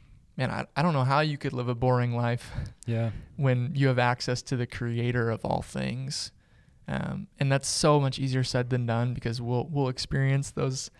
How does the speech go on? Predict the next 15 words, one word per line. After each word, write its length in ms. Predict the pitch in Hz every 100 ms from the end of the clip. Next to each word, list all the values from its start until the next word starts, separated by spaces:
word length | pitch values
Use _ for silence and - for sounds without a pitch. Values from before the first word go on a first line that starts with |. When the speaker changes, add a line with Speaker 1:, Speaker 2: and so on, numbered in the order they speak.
| - -
Speaker 1:
apathetic 500 | 139 147 139 135 139
and 120 | 131
boring 280 | 131 135 135
moments, 460 | 127 131 135 131 -
and 260 | 120 120 -
life 320 | - 123 127 -
is, 180 | 135 127
has 220 | 139 131
ups 200 | 131 -
and 120 | 131
downs. 400 | 127 117 - - -
But 320 | 135 127 - _ - - - - -
reminding 500 | - 131 123 131 135
myself, 420 | 131 120 - - -
"Man, 360 | 135 120 190